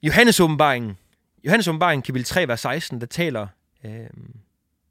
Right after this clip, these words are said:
der bliver der skrevet nogle forskellige breve til nogle forskellige menigheder. I menigheden i Laodikea,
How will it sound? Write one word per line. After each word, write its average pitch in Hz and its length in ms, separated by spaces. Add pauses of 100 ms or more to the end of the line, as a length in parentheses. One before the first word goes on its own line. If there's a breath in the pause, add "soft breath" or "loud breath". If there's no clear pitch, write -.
(120)
der 139 60
bliver 143 100
der - 20
skrevet 180 240
nogle 156 80
forskellige 139 300
breve 139 340
til - 140
nogle 110 80
forskellige 120 280
menigheder. 117 360
I 107 100
menigheden 147 420
i 107 100
Laodikea, 120 640